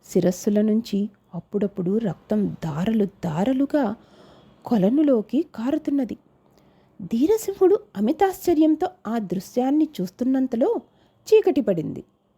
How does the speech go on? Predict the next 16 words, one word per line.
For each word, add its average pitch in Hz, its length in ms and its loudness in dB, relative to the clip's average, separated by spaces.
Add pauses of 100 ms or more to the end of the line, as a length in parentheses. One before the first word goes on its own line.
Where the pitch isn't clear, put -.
(340)
కానీ 180 500 0 (540)
మరుక్షణమే 262 1000 2 (460)
ఆ 302 160 -4
ప్రాంతమంతా 330 1000 0
వింత 240 420 0
వెలుగుతో 254 480 2
నిండిపోయింది. 254 880 2 (2250)
చెట్టుకు 440 340 2
వేలాడుతున్న 403 720 4
తలలు 240 540 -2 (400)
ధీరసింహుణ్ణి 302 960 2
చూసి 214 280 -6 (160)
పకపక 220 380 -4
నవ్వసాగాయి. 185 1000 2 (640)
ఆ 277 180 0
తర్వాత 247 760 -4